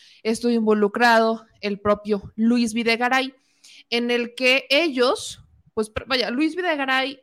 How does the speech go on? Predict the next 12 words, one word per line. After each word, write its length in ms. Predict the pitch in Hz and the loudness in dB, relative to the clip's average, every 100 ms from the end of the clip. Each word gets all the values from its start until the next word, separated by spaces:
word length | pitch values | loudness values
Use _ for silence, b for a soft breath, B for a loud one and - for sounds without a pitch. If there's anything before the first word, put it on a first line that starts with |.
| _ | _
charoleaba 640 | - 254 233 240 277 294 311 | -4 -2 0 2 2 4 2
a 20 | |
los 180 | 294 254 | 2 0
gobernadores, 840 | 247 247 240 269 302 330 415 - _ b b b | 0 -2 -2 0 0 0 -2 -10 _ b b b
los 220 | b 233 220 | b -2 0
gobernadores 800 | 226 233 233 233 254 262 262 - | 0 0 0 0 2 0 -2 -2
sacaban 560 | 247 240 269 262 277 | -2 -2 -2 0 -2
dinero 380 | 254 233 262 339 | -4 -4 -2 0
de 120 | 339 | -2
sus 140 | 330 285 | -2 -2
respectivos 640 | 285 277 262 - 285 294 | -2 -4 -8 -6 -6 -6
estados 580 | 285 - 320 320 415 - | -6 -2 0 0 -2 -10